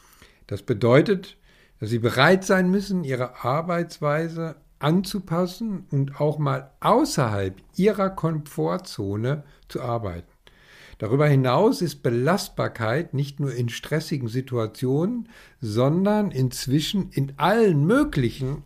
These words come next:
Arbeitssituationen gewünscht oder sogar gefordert. Dabei geht es dann gerne mal um das Übernehmen von zusätzlichen Aufgaben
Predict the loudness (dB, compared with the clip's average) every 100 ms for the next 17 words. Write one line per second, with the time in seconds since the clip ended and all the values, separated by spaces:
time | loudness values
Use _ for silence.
0 | -6 -2 0 0 -2 -4 -6 -4 -2 -2
1 | -4 -2 0 0 -2 -6 -10 -20 -20 -20
2 | -20 -6 0 2 6 6 6 -2 -12 -2
3 | 2 2 2 0 -2 -2 0 -2 -6 -8
4 | -6 -2 -2 -2 -10 -18 -20 -20 -20 -20
5 | -20 -20 -20 -4 4 6 8 8 6 2
6 | 2 6 6 6 2 0 0 2 0 0
7 | 0 0 2 0 -2 -4 0 0 2 0
8 | 0 -2 -2 0 0 -2 -8 -8 -6 -4
9 | -6 -6 -8 -6 -6 -6 -6 -6 -4 -2
10 | -4 -6 -12